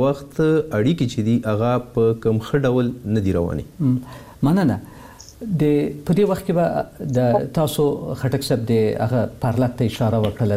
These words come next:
Speaker 2: د چمن چې په د ځینو په وینا باندې په لسګونو زره او حتی ځینې وایي چې په لکونو کسان هلته راغونډ شوي دي. دې پرلت ته، منظور احمد پښتین د پښتون ژغورنې د غورځنګ مشر هم څرګندونې کړې دي. هغه سخت انتقادونه کړي دي چې دا لاره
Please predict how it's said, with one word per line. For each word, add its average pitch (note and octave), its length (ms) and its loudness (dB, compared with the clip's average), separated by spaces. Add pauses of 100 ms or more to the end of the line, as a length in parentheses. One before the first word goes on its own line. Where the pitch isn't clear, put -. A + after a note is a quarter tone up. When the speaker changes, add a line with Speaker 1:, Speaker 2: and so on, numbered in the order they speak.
Speaker 2:
د G2+ 220 0
چمن A#2 280 2 (300)
چې - 80 -8 (100)
په A2+ 80 2 (640)
د B2+ 160 2
ځینو B2+ 160 4 (160)
په C3 100 0
وینا A2+ 240 4
باندې A#2+ 240 2
په C#3 80 2
لسګونو C#3+ 400 0
زره B2+ 220 2
او A2 100 2
حتی A#2+ 240 0
ځینې A#2 240 2
وایي A2+ 160 2
چې - 160 -6
په A2+ 140 2
لکونو A#2+ 340 0
کسان A2+ 300 0
هلته A#2 240 0
راغونډ G#2 260 0
شوي D3 240 2
دي. C#3 40 0 (460)
دې F#3+ 100 4 (120)
پرلت D3+ 400 0
ته، G#2 80 0 (760)
منظور B2 280 2
احمد C#3 240 2 (140)
پښتین C#3+ 440 0 (120)
د C3 60 4 (600)
پښتون A#2 380 0 (240)
ژغورنې B2 420 2
د A#2+ 80 0
غورځنګ C3 300 0 (100)
مشر D#3 260 0
هم C#3+ 160 2
څرګندونې C3 580 2
کړې C3 160 0
دي. B2 100 2
هغه C3 180 0
سخت C#3+ 280 -4
انتقادونه A#2+ 540 0
کړي C3 180 0
دي A#2+ 120 2
چې C3 80 -2 (480)
دا C3 160 4
لاره B2 180 0